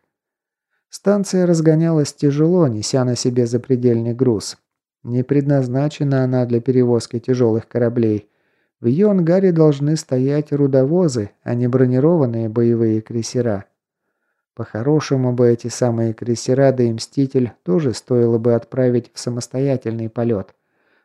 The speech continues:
Но пока это было невозможно. Пилотских баз у меня попросту не было, и управлять межсистемными кораблями, помимо меня, никто больше не мог. Те пилотские базы, что достались нам от Ковчега,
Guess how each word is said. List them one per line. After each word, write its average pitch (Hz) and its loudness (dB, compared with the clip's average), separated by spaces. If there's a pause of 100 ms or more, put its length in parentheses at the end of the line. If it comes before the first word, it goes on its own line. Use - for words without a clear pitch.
Но 160 0
пока 196 -4
это 165 -2
было 123 0
невозможно. 113 -6 (520)
Пилотских 123 0
баз 120 0
у 123 -2
меня 117 -2
попросту 117 -4
не 139 -2
было, 156 2
и 113 -4
управлять 110 -2
межсистемными 139 -2
кораблями, 131 0
помимо 117 -2
меня, 113 -4
никто 113 -4
больше 107 -4
не 113 -6
мог. 104 -6 (640)
Те 170 2
пилотские 170 -2
базы, 156 0
что 120 -4
достались 127 -2
нам 123 -4
от 117 -8
Ковчега, 127 -4